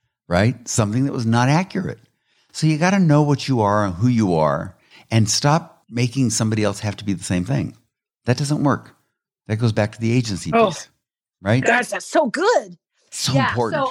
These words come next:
Speaker 2: all right. So we're gonna focus on big T truths. And then I really do think it's like you said, you don't,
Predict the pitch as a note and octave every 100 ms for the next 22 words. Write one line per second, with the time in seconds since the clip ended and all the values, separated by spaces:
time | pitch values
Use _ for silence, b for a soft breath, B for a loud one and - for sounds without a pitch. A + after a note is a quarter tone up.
0 | D4 D4 A3+ A3 C4+ C#4 C#4 B3 C#4+ C4
1 | B3 C4 A#3+ A3 G#3 _ _ - B3+ -
2 | C4 A3 B3 G#3+ G#3 - - B3+ C#4 D4+
3 | D4 E4 A#4 D#4+ C4+ - D#4+ E4 A3+ A#3+
4 | A3+ A3 A3 C#4 C#4+ G#3+ G3+ A3+